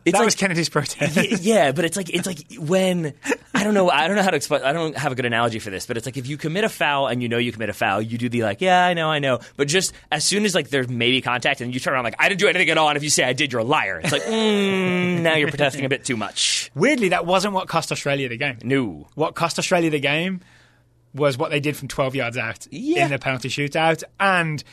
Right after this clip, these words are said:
Speaker 2: I feel bad saying this, but I honestly think Sam Kerr's mistake on the first penalty kick set the tone for the rest of her teammates.
Speaker 1: Yes.
Speaker 2: I think that's where this all falls apart for Australia.
Speaker 1: Uh, I agree. And, and it's,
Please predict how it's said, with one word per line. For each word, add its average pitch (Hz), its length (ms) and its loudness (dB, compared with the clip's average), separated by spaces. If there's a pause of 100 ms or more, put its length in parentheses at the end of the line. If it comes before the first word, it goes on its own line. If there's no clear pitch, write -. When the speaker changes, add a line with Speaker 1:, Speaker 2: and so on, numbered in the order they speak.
(500)
Speaker 2:
I - 60 -4
feel 208 180 0
bad 160 260 0
saying 170 220 2
this, 214 140 0
but 175 120 -2
I 151 100 2
honestly 165 360 0
think 156 180 -6
Sam 160 280 0
Kerr's 156 320 0
mistake 139 540 -4
on 147 120 -10
the 123 60 -10
first 131 280 -6
penalty 156 260 -6
kick 170 380 -6 (340)
set - 320 -2
the 156 80 -4
tone 151 380 0
for 151 180 -6
the 131 80 -8
rest 131 240 -6
of - 80 -10
her 110 80 -14
teammates. 110 520 -12
Speaker 1:
Yes. - 340 -4
Speaker 2:
I 143 60 0
think 190 180 -2
that's 165 180 0
where 156 120 2
this 143 120 -2
all 139 100 -4
falls 123 220 -6
apart 120 240 -8
for - 100 -14
Australia. 123 400 -12 (180)
Speaker 1:
Uh, 170 160 -2
I 196 100 2
agree. 156 480 2
And, 151 200 0
and 156 200 0
it's, 160 280 0